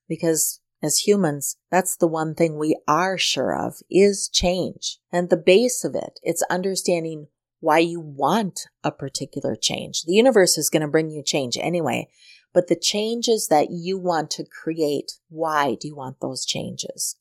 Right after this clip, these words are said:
The pain of not changing has to be greater than the pain of changing for us to really drive to change without going through the work of focus. Some people are good at living within the energy of pain.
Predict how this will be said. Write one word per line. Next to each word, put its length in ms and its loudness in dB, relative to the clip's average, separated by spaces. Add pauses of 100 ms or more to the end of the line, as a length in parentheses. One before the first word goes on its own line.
The 80 -4
pain 460 -2
of 280 -4
not 340 -2
changing 500 -4
has 460 -2
to 100 -6
be 100 -2
greater 520 -2
than 160 -8
the 60 -10
pain 360 -12
of 180 -10
changing 600 -8 (140)
for 100 0
us 160 0
to 140 0
really 640 -2 (120)
drive 440 2
to 100 -8
change 560 -4 (160)
without 440 4
going 280 -2
through 200 -4
the 120 -2
work 560 0
of 140 -6
focus. 880 0 (100)
Some 180 -6
people 320 0
are 120 4
good 360 4
at 180 2
living 600 -2
within 400 0
the 160 0
energy 420 -2
of 140 -10
pain. 460 -6